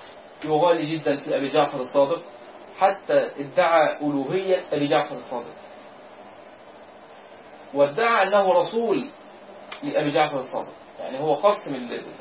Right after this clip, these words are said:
الله المستعان، قسم التاريخ، جعل أبو جعفر الصادق،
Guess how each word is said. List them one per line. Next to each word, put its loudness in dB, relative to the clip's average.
الله -2
المستعان، -10
قسم 0
التاريخ، -6
جعل 2
أبو -2
جعفر 2
الصادق، 0